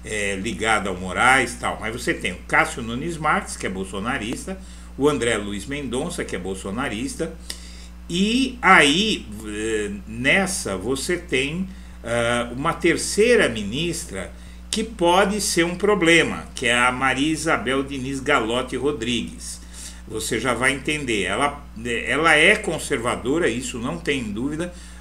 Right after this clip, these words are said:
mas há uma discussão sobre se ela é ou não bolsonarista. O Antônio Carlos Ferreira é também ligado a Moraes, Floriano Peixoto de Azevedo é,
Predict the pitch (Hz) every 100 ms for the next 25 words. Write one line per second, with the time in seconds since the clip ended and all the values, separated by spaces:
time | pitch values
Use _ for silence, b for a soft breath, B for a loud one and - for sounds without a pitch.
0 | B 135 170 202 160 160 180 190 165 160
1 | - 143 165 170 170 160 156 - 165 151
2 | 139 139 170 180 151 127 151 156 151 147
3 | 151 147 120 104 90 - - B B B
4 | B B 123 127 127 151 143 202 180 -
5 | 117 120 120 196 135 160 190 214 196 135
6 | 160 165 120 113 127 110 92 107 104 123
7 | 165 175 135 170 180 - - B B B
8 | - 151 147 147 135 123 117 - 104 117
9 | 113 135 117 165 165 165 - 127 143 160
10 | -